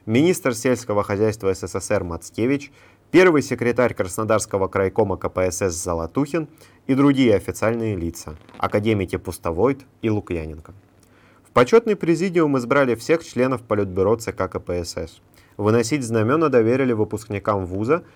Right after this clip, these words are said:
герою Советского Союза профессору Реттину, профессору Косенко. Ректор Варуха назвал этот день одним из самых радостных в истории вуза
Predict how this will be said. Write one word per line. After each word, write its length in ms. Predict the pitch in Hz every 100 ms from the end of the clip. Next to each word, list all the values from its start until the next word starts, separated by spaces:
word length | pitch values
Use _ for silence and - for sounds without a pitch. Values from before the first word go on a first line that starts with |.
| _
герою 380 | - 117 190 185
Советского 540 | 139 135 131 - 113 107
Союза 560 | 110 113 113 98 90 - -
профессору 520 | 107 113 113 95 87
Реттину, 600 | 82 139 - 175 165 165 _ _
профессору 540 | - 113 143 143 135 117
Косенко. 560 | 120 - 90 80 - - _ _ _ _ - _ _ _
Ректор 400 | 113 180 - 175
Варуха 560 | 151 156 202 - 120 92 -
назвал 360 | 120 135 160
этот 280 | 151 143 113
день 260 | 123 175 -
одним 360 | 117 107 135 151
из 140 | 117
самых 380 | - 135 147 131
радостных 540 | 107 117 107 - 87 85
в 40 |
истории 380 | 82 104 98 95
вуза 400 | 90 95 90